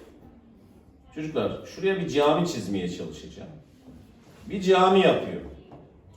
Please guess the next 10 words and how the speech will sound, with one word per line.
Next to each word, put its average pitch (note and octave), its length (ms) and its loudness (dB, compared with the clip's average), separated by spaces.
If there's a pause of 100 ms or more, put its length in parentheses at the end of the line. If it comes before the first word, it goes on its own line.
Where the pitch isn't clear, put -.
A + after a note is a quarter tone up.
(360)
Caminin A3+ 720 4
yanına G3 760 6 (1400)
bir F3+ 260 0
tekke F#3 500 2
kuruyor. E2+ 340 -8 (1300)
Cami G#3+ 500 6
ve B3 160 4
tekkeyi D#3 840 0 (100)
merkeze E3+ 720 4
alıp - 360 0